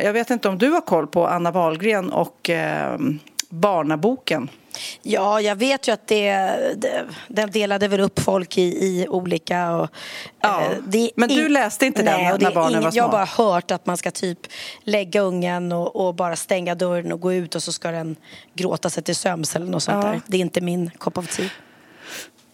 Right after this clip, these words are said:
Speaker 1: Nej, men alltså, för Anna Wahlgren har ju då gått bort, och det, det har stått en massa i tidningarna om henne. Hon blev åttio år och, eh, hon hade ju en, eh, massa barn själv, och jag kommer ihåg att hon hade ju liksom så,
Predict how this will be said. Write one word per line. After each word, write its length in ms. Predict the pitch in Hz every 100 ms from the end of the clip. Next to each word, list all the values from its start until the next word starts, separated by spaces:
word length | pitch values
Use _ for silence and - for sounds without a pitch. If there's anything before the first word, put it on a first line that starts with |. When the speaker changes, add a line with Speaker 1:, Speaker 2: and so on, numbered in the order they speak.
| -
Speaker 1:
Nej, 380 | - 254 269 285
men 120 | 277
alltså, 200 | 262 247
för 240 | 262 254 233
Anna 160 | 240
Wahlgren 300 | 233 220 208
har 80 | 196
ju 60 | 175
då 100 | 165
gått 220 | 156 -
bort, 280 | 170 - -
och 80 | 143
det, 280 | 147 120
det 160 | - 160
har 120 | 190
stått 320 | 160 - 165 -
en 60 |
massa 220 | 160 - 160
i 20 |
tidningarna 800 | - 175 165 175 170 170 160 160
om 120 | 165
henne. 260 | 165 151
Hon 140 | 151 160
blev 200 | 156 143
åttio 320 | 151 - 156
år 220 | 151 147
och, 280 | 139 - - -
eh, 220 | - 165
hon 160 | 175
hade 220 | 170 175 170
ju 120 | 165
en, 140 | 160
eh, 180 | - - -
massa 400 | 185 214 - 247
barn 220 | 208 190
själv, 420 | - 196 240 294
och 40 | 214
jag 80 | 208
kommer 180 | 254 262
ihåg 260 | 185 165
att 120 | 165
hon 160 | 175 160
hade 180 | 165 175
ju 60 | 202
liksom 240 | 160 151
så, 140 | 151